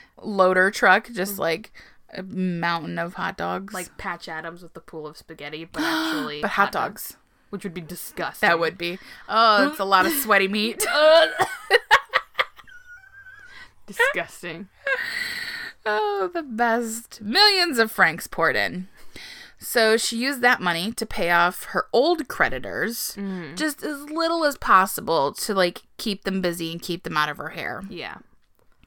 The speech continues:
Speaker 1: But she was like, "I'm just gonna hold on to most of this."
Speaker 2: Yeah.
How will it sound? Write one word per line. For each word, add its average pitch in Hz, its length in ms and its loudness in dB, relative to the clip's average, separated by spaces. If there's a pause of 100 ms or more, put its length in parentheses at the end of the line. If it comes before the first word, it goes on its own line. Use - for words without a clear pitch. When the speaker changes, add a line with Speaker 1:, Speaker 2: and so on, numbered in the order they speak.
(520)
Speaker 1:
But 196 140 0
she 202 120 -2
was 165 120 -4
like, 147 160 -6
"I'm 262 120 2
just 202 180 -6
gonna - 280 -12
hold 147 320 -10
on 98 180 -6
to 196 260 -10 (1300)
most 170 520 -4
of 87 80 -12
this." - 420 -8
Speaker 2:
Yeah. 151 300 -12